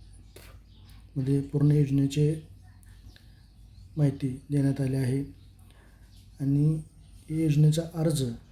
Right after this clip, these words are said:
डिस्क्रिप्शनमध्ये लिंक देण्यात आले आहे, तेथून तुम्ही डाउनलोड करून त्याची प्रिंट काढून तुम्ही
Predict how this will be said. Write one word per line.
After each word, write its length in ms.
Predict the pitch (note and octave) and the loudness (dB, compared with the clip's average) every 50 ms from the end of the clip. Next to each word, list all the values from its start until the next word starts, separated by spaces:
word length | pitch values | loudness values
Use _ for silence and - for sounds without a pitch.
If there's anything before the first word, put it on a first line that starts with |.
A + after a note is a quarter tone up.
| - - - - _ - | -20 -20 -20 -20 _ -8
डिस्क्रिप्शनमध्ये 920 | C#3+ C#3 - - - D3+ D3+ D3+ - D3+ D3 C#3+ D3 C3+ B2+ C#3+ B2+ A#2 A2+ - - - - - - - - - - - - - - - - - | -8 -8 -6 0 0 0 0 2 2 2 4 4 2 2 0 -2 -4 -4 -6 -10 -18 -20 -20 -20 -20 -20 -20 -20 -20 -20 -20 -20 -20 -20 -8 -2
लिंक 300 | C3+ C#3+ D3 D3+ D3+ C#3+ | 0 2 2 0 0 -4
देण्यात 480 | C3+ D3+ D3 C#3+ C#3+ C3+ C#3 C#3 C3+ | -8 -6 -2 0 2 2 2 2 0
आले 180 | C#3+ C#3 C3+ C3+ | 0 -2 0 -2
आहे, 220 | C3+ B2+ A#2+ C3 C#3 D3+ - - - - - - - - - | -2 -2 -2 -4 -6 -8 -14 -20 -20 -20 -20 -20 -20 -12 -8
तेथून 240 | C#3+ C3+ - - D3 | -8 -6 0 0 0
तुम्ही 260 | C#3+ D3 D3 D3 D3+ D3 | 2 4 4 4 4 4
डाउनलोड 320 | D3+ D3+ D3 D3 D3 C#3+ D3 | 4 4 4 4 2 0 0
करून 280 | - D#3 C#3 C3+ B2 A#2+ - - - - - - - - - - - - - - - - - - - - - - - - - - - - - | -2 -2 -2 -2 -2 -4 -10 -16 -20 -20 -20 -20 -20 -20 -20 -20 -20 -20 -20 -20 -20 -20 -20 -20 -20 -20 -20 -20 -20 -20 -20 -20 -20 -18 -8
त्याची 160 | - C#3 C3 | -8 -6 -6
प्रिंट 360 | D3 - - D3+ D3+ D3+ D3+ - | -6 -2 2 4 4 4 2 -2
काढून 320 | - D3+ D3 C#3+ C#3 C3 | -4 -2 0 0 0 -2
तुम्ही 400 | B2+ - C#3+ C3+ C#3 C#3 C#3+ C#3+ | -4 -2 0 0 2 2 2 0